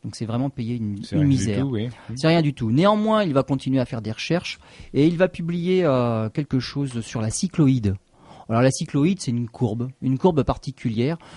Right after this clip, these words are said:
Speaker 1: C'est par exemple la courbe que ferait, euh, la valve, euh, d'une roue de vélo lorsque le vélo roule. C'est-à-dire que la roue, bah, ça fait un mouvement circulaire, mais la valve, elle monte, puis elle descend, puis elle remonte. Donc ça fait des arches. Ça fait une arche de cycloïde.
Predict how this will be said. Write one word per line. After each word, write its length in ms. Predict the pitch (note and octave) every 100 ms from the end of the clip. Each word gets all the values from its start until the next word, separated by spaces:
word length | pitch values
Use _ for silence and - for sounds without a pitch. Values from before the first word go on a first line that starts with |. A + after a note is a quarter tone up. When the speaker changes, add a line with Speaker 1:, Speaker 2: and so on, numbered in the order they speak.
| -
Speaker 1:
C'est 160 | - E3
par 160 | F3+
exemple 300 | F3+ F3+ F3+
la 80 | D#3
courbe 240 | D#3+ G3
que 100 | -
ferait, 380 | C#3 - C#3+ D3+
euh, 140 | C3 A2+
la 120 | A#2+
valve, 380 | A2+ E3 E3 C3
euh, 180 | A#2+
d'une 180 | A2+ A#2+
roue 140 | A#2 F3
de 80 |
vélo 260 | C#3+ C3+ F#3
lorsque 220 | F3+ -
le 140 | C3+ B2+
vélo 240 | C3+ D3
roule. 260 | A2 B2+ C3+ _ _ _ _ _ _
C'est-à-dire 300 | - G#2+ B2+
que 80 | C3
la 180 | A#2+ B2
roue, 220 | C3 D#3
bah, 340 | G2 - -
ça 160 | G#2+ G2+
fait 140 | -
un 40 | A2+
mouvement 220 | A2+ A#2
circulaire, 420 | - - D3 F3+
mais 200 | D#3+ D3+ - -
la 140 | B2
valve, 340 | C3 D3 E3+ D3+
elle 140 | D3+
monte, 300 | D3 D3+ G3
puis 100 | -
elle 120 | E3 D3
descend, 420 | C#3+ - C#3 D#3+
puis 120 | E3
elle 40 | C3+
remonte. 340 | C3+ C3 D#3+ - -
Donc 120 | C3
ça 100 | F3+
fait 120 | E3+
des 200 | F3+ B2
arches. 320 | G2 - - - _ _
Ça 140 | -
fait 140 | A#2+ C3+
une 180 | B2 B2+
arche 280 | D3 - -
de 180 | A#2 D3
cycloïde. 600 | - - - A#2 A2